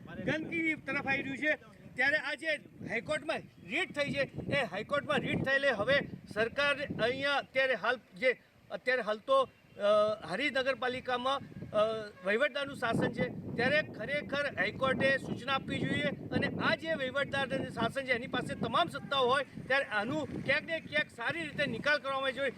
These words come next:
નહીંતર જેટલી કરોડ રૂપિયાની ગ્રાન્ટના ભ્રષ્ટાચાર થયેલા છે, એવા પુરાવા પણ અત્યારે હાલ હારીજના કેટલાક લોકો પાસે છે.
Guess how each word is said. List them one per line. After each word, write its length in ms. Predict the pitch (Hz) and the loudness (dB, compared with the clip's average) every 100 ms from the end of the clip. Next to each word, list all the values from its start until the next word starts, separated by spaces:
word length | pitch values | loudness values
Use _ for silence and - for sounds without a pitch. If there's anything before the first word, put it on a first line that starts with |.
| - 190 | -8 2
નહીંતર 280 | 254 285 277 | 2 2 -2
જેટલી 460 | 196 226 - 311 | -4 -8 -4 -4
કરોડ 340 | - 247 285 277 | -2 0 2 0
રૂપિયાની 360 | - 277 269 | 0 0 0
ગ્રાન્ટના 400 | 196 226 233 269 | -2 -2 0 -4
ભ્રષ્ટાચાર 560 | 180 185 - 262 262 262 | -4 -8 -2 0 2 0
થયેલા 300 | 247 254 269 | 0 0 0
છે, 140 | 269 - - | -2 -4 -6
એવા 360 | 196 240 294 302 - - - | 0 2 2 2 -4 -10 -8
પુરાવા 340 | 240 294 330 330 | 0 2 4 2
પણ 160 | 320 | 2
અત્યારે 380 | 302 - 294 285 | 0 0 0 0
હાલ 160 | 254 269 | 2 0
હારીજના 520 | 175 262 247 277 285 - - | -2 -6 0 2 2 0 -6
કેટલાક 320 | 240 294 285 | 0 2 2
લોકો 280 | 220 240 277 | 0 -2 -2
પાસે 320 | 269 233 226 | 0 0 -2
છે. 180 | 185 160 | -2 -6